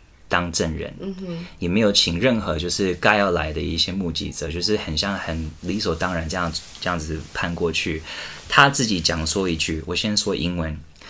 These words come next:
Speaker 1: “These aren't the kind of men you send to jail.” 这些人，这些男人不是你该要去送去监狱的人啊。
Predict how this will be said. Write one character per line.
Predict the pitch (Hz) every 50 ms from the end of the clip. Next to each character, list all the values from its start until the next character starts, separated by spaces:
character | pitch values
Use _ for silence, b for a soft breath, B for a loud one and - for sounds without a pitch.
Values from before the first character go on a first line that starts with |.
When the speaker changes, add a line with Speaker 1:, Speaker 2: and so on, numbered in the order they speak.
| B B B B -
Speaker 1:
“These | 220 240 262 240 - -
aren't | 123 117 110 101
the | 101
kind | 95 - - - 101 95
of | 85 78 80 -
men | 87 85 82 82 82 82 82 82
you | 87 85
send | 82 - - - 87 87 87 85
to | 85 -
jail.” | 80 78 - 87 87 82 82 98 151 202 254 277 - - - - - - - - - - - - -
这 | - - 233
些 | 202 214 208 208
人， | 156 113 101 101
这 | - - 196
些 | 185 - 196
男 | 175 139 107 107 123 143
人 | 151 127 92 85 82 82 -
不 | - 143 165
是 | - 240
你 | 214 156 104 87
该 | - 123 120
要 | 123 123 131
去 | - - - 135
送 | - - 143 127 110
去 | - - 107
监 | 101 - 127 113 101 98
狱 | 113 110
的 | 87 87 82
人 | 80 80 78 76 78 82
啊。 | 90 127 180 226 247